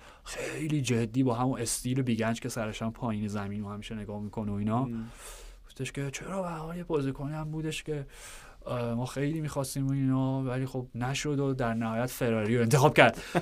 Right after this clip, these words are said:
Speaker 1: و خودش اینجوری برگشت نگاه کرد بقیه رو، بعد زد زیر خنده گفت:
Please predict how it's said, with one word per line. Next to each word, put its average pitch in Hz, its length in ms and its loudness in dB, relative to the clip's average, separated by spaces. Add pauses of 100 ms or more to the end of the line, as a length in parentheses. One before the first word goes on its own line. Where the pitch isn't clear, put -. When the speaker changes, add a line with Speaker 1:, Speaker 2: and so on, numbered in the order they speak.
(100)
Speaker 1:
و 202 100 12
خودش 247 260 12
اینجوری 233 280 12
برگشت 202 400 12
نگاه 208 320 12
کرد 175 300 12
بقیه 175 360 12
رو، 185 80 12 (180)
بعد 214 120 12
زد 220 240 12
زیر 247 200 12
خنده 196 200 12
گفت: - 240 8